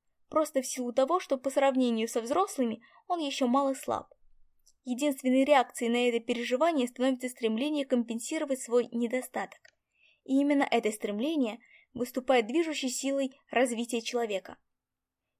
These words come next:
Теорию Адлера многие считают спорной, однако в ней довольно верно подмечен важный механизм развития человека. Стремление ребенка вырасти, преодолеть свою подлинную или мнимую неполноценность.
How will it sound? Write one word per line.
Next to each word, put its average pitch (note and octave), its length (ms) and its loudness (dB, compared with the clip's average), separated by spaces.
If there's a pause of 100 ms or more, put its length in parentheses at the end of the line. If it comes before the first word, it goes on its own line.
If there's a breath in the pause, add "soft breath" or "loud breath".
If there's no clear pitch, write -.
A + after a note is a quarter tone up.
Теорию D4+ 440 2
Адлера E4 320 6
многие C#4 300 2
считают C4 320 2
спорной, G3+ 520 -4 (360 soft breath)
однако B3+ 380 4
в A#3+ 80 0
ней E4 160 2
довольно B3 360 4
верно D4 300 0
подмечен B3 460 0
важный C4 320 2
механизм A#3+ 440 -2
развития A3+ 420 -4
человека. A#3+ 580 -6 (480)
Стремление C4 600 4
ребенка C4 360 2
вырасти, A#3 540 -2 (400)
преодолеть B3+ 500 4
свою B3 240 0
подлинную B3 640 0 (220 soft breath)
или B3+ 180 2
мнимую C4+ 400 4
неполноценность. B3 880 -2